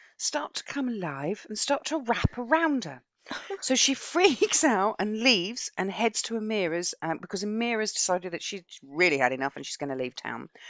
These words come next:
Speaker 1: and it's her leaving do. Um, Erin flushes the last of the ghost down the toilet, and she's determined that she's not gonna have any more. So she's finally reached that point where actually this is not working out, and she dumps her stash.
Speaker 2: So, uh,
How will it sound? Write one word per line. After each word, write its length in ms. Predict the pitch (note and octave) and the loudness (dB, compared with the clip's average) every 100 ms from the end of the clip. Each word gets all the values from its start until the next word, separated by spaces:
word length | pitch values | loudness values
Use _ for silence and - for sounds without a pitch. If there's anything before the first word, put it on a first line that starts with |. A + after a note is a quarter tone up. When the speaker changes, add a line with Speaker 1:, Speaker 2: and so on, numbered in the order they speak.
| - | -12
Speaker 1:
and 100 | - | -6
it's 100 | D#3 | -4
her 120 | - D#3+ | -2 2
leaving 400 | G3+ A#3+ G3+ D#3+ | 4 4 2 -2
do. 240 | C3+ G#2+ - _ _ _ _ _ _ _ - | -4 -6 -10 _ _ _ _ _ _ _ -10
Um, 320 | - D#3+ D#3+ D#3 - - - - _ _ _ _ _ _ _ _ - | 0 2 2 -2 -14 -20 -20 -20 _ _ _ _ _ _ _ _ 2
Erin 320 | B3 C#4 C4+ | 8 8 8
flushes 600 | C4+ - C#4 C#4+ - F#3+ | 4 0 0 2 0 -2
the 100 | - | -2
last 480 | G#3+ G#3+ A3+ A3 - | -2 4 4 2 -2
of 80 | G#3+ | -4
the 80 | G#3+ | -2
ghost 580 | G#3 F3+ F3+ - - - | 2 2 2 -4 -8 -2
down 200 | E3+ E3 | -2 0
the 80 | |
toilet, 340 | D#3+ E3 C#3+ B2 | -2 -2 0 0
and 120 | C#3 | 0
she's 160 | D3+ F3 | -4 -4
determined 680 | - F3+ - A3 F#3 D3 C#3+ | -6 -8 0 2 2 0 -2
that 120 | D3 | -4
she's 160 | - D#3 | -4 -2
not 140 | C#3+ | -4
gonna 160 | C#3+ C#3+ | -4 -6
have 100 | C3+ | -6
any 80 | |
more. 200 | C3+ A#2 A#2+ | -4 -6 -2
So 160 | C3 - - - | -2 -2 -10 -12
she's 240 | - A3 - | -4 -2 0
finally 360 | - C4 D4 | 4 6 6
reached 280 | B3 G#3 - | 2 -2 0
that 100 | - | -2
point 200 | - F#3 | -2 -6
where 120 | F3 F3 | -2 -2
actually 340 | F3 - F#3+ | -2 -4 -4
this 200 | F#3 - | -6 -8
is 100 | E3+ | -6
not 140 | F#3+ | -6
working 380 | D3+ D#3+ - D#3 | -4 -6 -8 -10
out, 180 | D3 D3 - | -8 -8 -10
and 120 | D#3 | -6
she 140 | - - | -6 0
dumps 340 | D#3+ D3+ - | 0 0 -6
her 80 | C#3+ | -6
stash. 500 | - B2+ A#2 - - - _ _ _ _ _ _ _ _ _ _ - - - - - | -4 -6 -4 -4 -6 -8 _ _ _ _ _ _ _ _ _ _ -20 -18 -16 -16 -4
Speaker 2:
So, 420 | - G#3+ G#3 G#3 | 6 8 10 8
uh, 320 | G#3 G3+ G3+ | 10 10 10